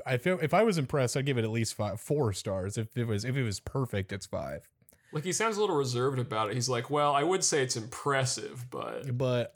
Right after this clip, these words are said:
Speaker 2: like, "But what else? Like, if it's
Speaker 1: Yeah.
Speaker 2: impressive, then it should be good, right?"
Speaker 1: Yeah, no further comment after that. So, I don't
Speaker 2: I
Speaker 1: know.
Speaker 2: don't know. It's a mystery.
Speaker 1: Yeah. Um, the next review comes from Steve Allen, and he did a little preview of this on the Twitter yesterday. It's a th-,
Speaker 2: Yeah.
Speaker 1: a three-star review, and it says,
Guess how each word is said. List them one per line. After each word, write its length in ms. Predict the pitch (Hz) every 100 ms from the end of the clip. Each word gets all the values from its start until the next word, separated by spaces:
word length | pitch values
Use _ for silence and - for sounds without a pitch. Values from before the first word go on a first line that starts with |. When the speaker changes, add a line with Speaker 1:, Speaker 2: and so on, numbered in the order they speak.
| -
Speaker 2:
like, 180 | 147 131
"But 220 | 165 190
what 160 | 196 208
else? 300 | 226 147 160
Like, 100 | 170
if 80 |
it's 140 | 170 160
Speaker 1:
Yeah. 60 |
Speaker 2:
impressive, 440 | 120 104 190 202 170
then 160 | 151
it 80 | 143
should 200 | 135 160
be 80 | 156
good, 400 | 120 131 185 123
right?" 160 | 117 147 110
Speaker 1:
Yeah, 60 |
no 120 | 123
further 320 | 143 160 135 120
comment 480 | 131 113 107 104
after 240 | 104 98 107
that. 480 | 104 101 101 - -
So, 460 | - 107 107 110 - -
I 60 |
don't 100 | 120
Speaker 2:
I 20 | 107
Speaker 1:
know. 80 | 107
Speaker 2:
don't 40 | 113
know. 340 | 185 170 160
It's 140 | 156 147
a 20 |
mystery. 640 | 147 160 - 123 127 135 - - - - - - -
Speaker 1:
Yeah. 360 | 196 202 202 196 - - - - -
Um, 360 | 190 180 170 160
the 100 | 180
next 200 | 208 -
review 160 | 190
comes 200 | 180 180
from 100 | 165
Steve 540 | 139 - - 180 175 139
Allen, 420 | 123 127 123 110
and 140 | 107
he 80 | 110
did 100 | 139
a 80 | 131
little 240 | 120 110
preview 540 | 98 - 143 135 110 98
of 40 |
this 300 | 98 101 -
on 120 | 107 98
the 40 |
Twitter 360 | - 131 113 101
yesterday. 460 | 101 - 110 104
It's 120 | 101 101
a 60 |
th-, 80 | 175
Speaker 2:
Yeah. 380 | 190 190 185 180 -
Speaker 1:
a 80 | 127
three-star 520 | - - 139 - 131 110
review, 160 | 110
and 60 | 104
it 60 |
says, 160 | 101 110